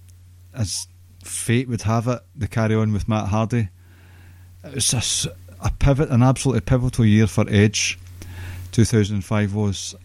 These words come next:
And I think as well, Undertaker, uh, you'd mentioned talking about Undertaker earlier, and it came up in a group chat the other night about who's the best version of the Undertaker. I would say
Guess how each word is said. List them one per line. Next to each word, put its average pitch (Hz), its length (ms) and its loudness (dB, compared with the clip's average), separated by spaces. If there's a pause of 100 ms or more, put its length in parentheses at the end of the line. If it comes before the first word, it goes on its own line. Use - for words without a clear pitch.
And 98 540 0 (440)
I - 60 -2
think - 520 -4
as 95 160 -6
well, 113 360 0 (640)
Undertaker, 131 640 -2 (1200)
uh, 101 280 2 (140)
you'd 110 220 -2
mentioned 117 420 -2
talking 110 300 -4
about 104 80 -4
Undertaker 104 480 -6
earlier, 110 400 -4 (560)
and 104 140 -2
it 113 100 -6
came 110 180 0
up 107 160 -4
in 107 80 -2
a 101 40 0
group 104 220 -6
chat 110 260 -4
the 107 100 -2
other 104 140 -2
night 107 240 -2
about 101 180 -8
who's 104 280 -4
the 107 80 -4
best 98 320 -6
version 104 300 -6
of 92 60 -4
the 101 60 -4
Undertaker. 117 560 -6
I 110 80 -6
would 113 160 -4
say 107 360 -4